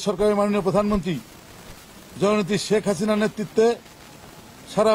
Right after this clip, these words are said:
বাংলাদেশের স্বেচ্ছাসেবক লীগের নেতাকর্মীরা কাজ করে যাচ্ছে। এখানে স্বেচ্ছাসেবক লীগের নেতা যারা আছেন তাদেরকে আবারও বলছি, আপনি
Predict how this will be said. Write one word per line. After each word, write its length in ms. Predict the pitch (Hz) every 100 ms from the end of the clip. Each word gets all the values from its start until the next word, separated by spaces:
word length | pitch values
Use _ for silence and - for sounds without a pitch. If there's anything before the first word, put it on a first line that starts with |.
| 202
বাংলাদেশের 400 | 208 196 165 202
স্বেচ্ছাসেবক 440 | 208 208 190 190 190
লীগের 200 | 185 190
নেতাকর্মীরা 480 | 196 185 180 185 180
কাজ 100 | 180 -
করে 120 | 180 165
যাচ্ছে। 260 | 156 - 147 - - - - - - - 247
এখানে 220 | 254 285 285
স্বেচ্ছাসেবক 440 | 277 - 262 285 269
লীগের 200 | 269 269
নেতা 160 | 277 269 262
যারা 140 | 262 254
আছেন 220 | 285 254 - - - - -
তাদেরকে 320 | 214 247 254 254
আবারও 220 | 254 254 254
বলছি, 260 | 233 - 185 - - - - - - - - - 208
আপনি 180 | 240